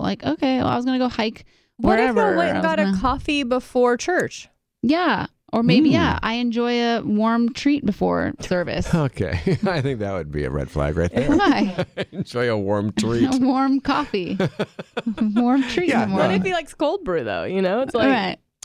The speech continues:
Speaker 2: I think if you just keep it casual, like, "Hey, I
Speaker 3: Yes.
Speaker 2: would love to see you outside of church. Would you, even before service, wanna get a coffee together?"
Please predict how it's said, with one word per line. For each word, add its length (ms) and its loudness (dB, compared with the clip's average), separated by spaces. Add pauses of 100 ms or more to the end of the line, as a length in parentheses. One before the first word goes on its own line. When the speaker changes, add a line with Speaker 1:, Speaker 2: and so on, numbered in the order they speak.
(200)
Speaker 2:
I 120 2
think 160 -2
if 120 -2
you 80 -2
just 160 -6
keep 200 -2
it 120 -6
casual, 420 0
like, 180 0
"Hey, 300 0
I 320 0
Speaker 3:
Yes. 240 -6 (300)
Speaker 2:
would 200 0
love 180 -2
to 100 -2
see 160 -4
you 80 2
outside 340 -2
of 260 -6 (220)
church. 320 0
Would 160 0
you, 220 2
even 260 -2
before 300 -2
service, 340 -2
wanna 160 0
get 140 -4
a 20 -6
coffee 340 -6
together?" 380 -8